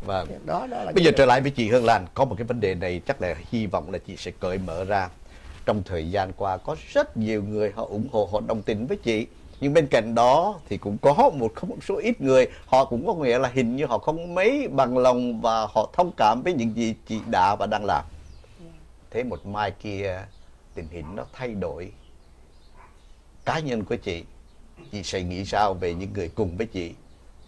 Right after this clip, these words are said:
Speaker 1: Nhưng mà đặc biệt với những người mà có những cái lời nói, có những hành động hoặc những cái sự gì làm chị không hài lòng,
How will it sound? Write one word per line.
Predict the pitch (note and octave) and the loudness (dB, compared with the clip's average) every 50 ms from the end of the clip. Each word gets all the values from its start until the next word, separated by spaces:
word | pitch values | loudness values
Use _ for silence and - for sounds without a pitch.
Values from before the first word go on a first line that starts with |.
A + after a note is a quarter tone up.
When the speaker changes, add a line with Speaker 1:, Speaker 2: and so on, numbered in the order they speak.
| - - - | -20 -12 -6
Speaker 1:
Nhưng | A2 A2+ A#2 A2 | -4 -2 -2 -2
mà | F#2 E2+ | -2 -2
đặc | F#2 G2+ - - | -2 -2 -4 -2
biệt | A#2 G#2+ F#2 F2 - | -2 -4 -4 -4 -4
với | F#2+ A2 C3 D3 | 0 0 0 0
những | A#2+ F#2+ F2+ F#2 | 0 -4 -6 -6
người | G2 F#2+ F2 E2+ | -6 -6 -6 -6
mà | E2+ F2 F2 E2 D2+ | -6 -6 -6 -6 -6
có | - - G#2 A#2 B2+ | -4 -2 -2 -2 -2
những | G2+ D#2+ C3 - | -4 -12 -10 -10
cái | A#2+ G#2+ | -8 -8
lời | F#2 F2 D#2 E2+ | -6 -6 -8 -8
nói, | F2 F#2+ G#2 G#2 A2+ C3+ D3+ | -6 -6 -4 -4 -4 -6 -10
có | D3 - D3 C3+ | -10 -10 -10 -10
những | G2+ D#2+ F2 G2 - | -10 -12 -14 -14 -10
hành | F#2 F#2 E2 F2 F2 E2+ | -8 -8 -8 -8 -8 -6
động | F2+ E2 E2 F2+ F#2 - - | -6 -6 -6 -8 -16 -12 -8
hoặc | G2 F#2 - | -8 -8 -8
những | F#2+ F2+ F2 | -8 -14 -10
cái | - C#3+ - | -10 -12 -10
sự | - G2 F2+ F2 | -8 -10 -10 -8
gì | F#2 F2+ F2+ | -10 -10 -10
làm | F2+ F#2 F2+ F2 E2+ - | -6 -6 -6 -6 -6 -8
chị | - F2 | -12 -10
không | - A2 G2+ F#2+ | -8 -8 -8 -8
hài | F2 E2+ F2 | -8 -10 -10
lòng, | F2 E2+ E2+ F2 | -8 -8 -10 -12